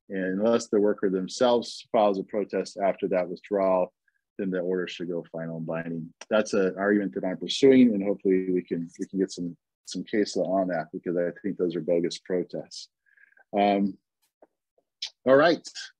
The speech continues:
so that ends, uh, Smith v. Department of Labor and Industries. And, um, while we're at this point, um, I'll just pause, take a breath.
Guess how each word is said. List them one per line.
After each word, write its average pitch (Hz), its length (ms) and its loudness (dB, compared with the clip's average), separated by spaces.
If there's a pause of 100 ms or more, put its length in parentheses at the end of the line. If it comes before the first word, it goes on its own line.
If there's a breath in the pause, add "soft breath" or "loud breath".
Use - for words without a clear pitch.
(420)
so - 140 -6
that 123 200 4
ends, 131 360 -2
uh, 120 220 2
Smith 131 480 -6
v. 127 80 0
Department 123 520 0
of 104 100 -2
Labor 117 220 2
and 113 80 -4
Industries. 120 480 -4
And, 104 520 -4 (100)
um, 95 380 -2 (140)
while 117 380 6
we're 101 300 4
at 117 180 -2
this 127 220 2 (160)
point, 113 260 -4 (360)
um, 98 480 -2 (560 soft breath)
I'll 107 120 4
just 101 220 -6 (100)
pause, 117 300 4
take - 200 -4
a - 60 -8
breath. 104 420 4